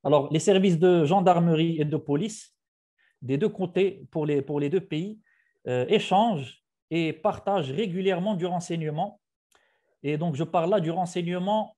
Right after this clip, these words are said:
en matière criminelle. Alors, c'est, cet échange se fait à travers des officiers de liaison qui sont détachés, donc pour les officiers de liaison marocains, ils sont détachés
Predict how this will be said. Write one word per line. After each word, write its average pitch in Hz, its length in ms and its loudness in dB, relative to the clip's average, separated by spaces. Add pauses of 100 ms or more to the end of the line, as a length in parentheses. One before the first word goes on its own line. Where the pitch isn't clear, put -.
en 160 120 -4
matière 180 420 -4
criminelle. 170 520 -2 (1700)
Alors, 151 240 -2
c'est, 220 180 0
cet 208 360 -4
échange 208 520 0 (320)
se 196 200 -6
fait 226 280 -2
à 180 80 0
travers 175 580 0 (300)
des 147 280 -4
officiers 190 480 -4
de 151 100 -2
liaison 175 560 -2 (480)
qui 180 140 -6
sont 175 300 -4
détachés, 170 760 2 (220)
donc 143 260 -6
pour 170 140 0
les 165 120 6
officiers 170 360 4
de 143 100 0
liaison 160 360 2
marocains, 160 420 0
ils 127 80 -6
sont 147 160 -10
détachés 143 580 -2